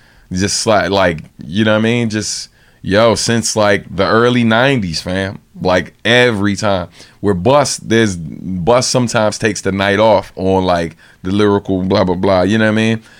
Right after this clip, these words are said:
Um, and will just give you style, like, more style than he will, like, smack you in the face lyrics sometimes.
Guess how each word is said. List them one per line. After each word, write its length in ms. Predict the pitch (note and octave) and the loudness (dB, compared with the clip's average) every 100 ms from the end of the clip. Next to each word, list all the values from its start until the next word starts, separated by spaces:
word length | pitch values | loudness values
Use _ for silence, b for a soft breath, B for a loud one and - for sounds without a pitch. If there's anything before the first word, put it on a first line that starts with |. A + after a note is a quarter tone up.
| B _ | B _
Um, 440 | F2+ F#2 F2+ F2 - | -4 -2 -2 -4 -4
and 160 | F#2 | -4
will 100 | F2+ | -4
just 200 | E2+ F#2 E2+ | -4 -6 -2
give 180 | G2 | -2
you 100 | F2 F2+ | -2 -6
style, 640 | - A#2+ A#2 G2+ G2 F#2 - - | -2 0 2 0 -4 -12 -20 -4
like, 220 | G2 F#2+ | 0 2
more 300 | G2+ A2+ G2 | 4 2 2
style 500 | - A#2 A2 A2 G#2+ | 0 0 2 4 2
than 180 | G2 F#2+ | 2 -2
he 80 | F#2+ | -2
will, 380 | F2 F#2 F2+ F2 | 0 2 2 0
like, 300 | E2+ D2 D#2 _ - _ | -2 -4 -8 _ -20 _
smack 400 | - - G2+ F#2 | -12 -4 -2 -2
you 60 | G2+ | -2
in 40 | E2+ | -4
the 60 | |
face 280 | D#2+ F#2 D#2+ | -4 -6 -6
lyrics 340 | F#2 G#2 E2+ - | -2 0 -2 -6
sometimes. 560 | E2 D2+ E2 D#2+ D#2 | -8 -8 -10 -10 -16